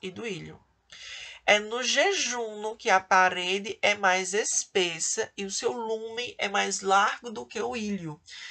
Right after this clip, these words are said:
Isso é só pra gente fazer uma comparação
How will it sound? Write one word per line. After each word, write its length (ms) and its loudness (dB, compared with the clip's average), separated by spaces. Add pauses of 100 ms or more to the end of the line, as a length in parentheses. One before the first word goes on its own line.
(200)
Isso 640 -2
é 140 2
só 140 -2
pra 140 -6
gente 200 -10
fazer 220 -6
uma 120 -6
comparação 920 -2